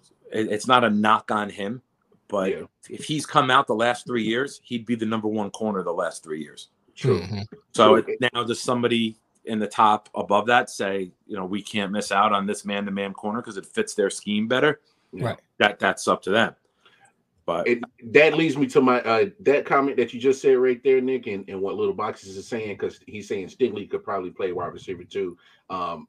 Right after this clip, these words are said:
Speaker 2: I, I, I like his, uh, in the highlights, and I'm pretty sure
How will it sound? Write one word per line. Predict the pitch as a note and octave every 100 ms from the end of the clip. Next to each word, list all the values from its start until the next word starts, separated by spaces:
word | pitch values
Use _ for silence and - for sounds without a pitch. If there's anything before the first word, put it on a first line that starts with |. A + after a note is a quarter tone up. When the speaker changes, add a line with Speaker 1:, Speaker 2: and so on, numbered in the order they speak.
| -
Speaker 2:
I, | F#2+ F2+ F2 - _ _ _ _ _
I, | G2+ A2 -
I |
like | A2+ B2+ C3
his, | - C3+ B2 A2
uh, | A2 A2
in | G#2 G#2
the | G2
highlights, | A2+ A2 G2 G2
and |
I'm | F#2+
pretty | - G2+
sure | F#2+ A2+ G2+ F2+